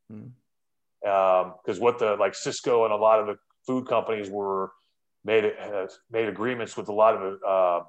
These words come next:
Speaker 2: restaurants. "If you'll cook the food and give it to your employees, we won't charge you for it."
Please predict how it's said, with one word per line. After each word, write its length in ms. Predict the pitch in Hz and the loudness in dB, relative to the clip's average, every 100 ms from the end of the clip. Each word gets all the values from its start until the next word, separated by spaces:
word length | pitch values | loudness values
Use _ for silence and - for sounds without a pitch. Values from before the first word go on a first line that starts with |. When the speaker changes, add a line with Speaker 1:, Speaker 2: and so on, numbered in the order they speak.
| _ | _
Speaker 2:
restaurants. 540 | 110 127 - 113 101 - | 0 0 0 0 0 -4
"If 120 | 85 | -6
you'll 140 | 139 | -4
cook 220 | - 156 | 0 0
the 80 | 147 | -2
food 300 | - 151 143 | -2 0 0
and 100 | 113 | -2
give 120 | 120 | -4
it 80 | 120 | -6
to 80 | 123 | -6
your 140 | 113 | -6
employees, 480 | 101 - 139 131 110 | -6 -2 0 0 -2
we 100 | 113 | -6
won't 220 | 123 113 | -8 -6
charge 280 | - 127 123 | 0 0 0
you 60 | 104 | -4
for 240 | - | -6
it." 40 | 82 | -6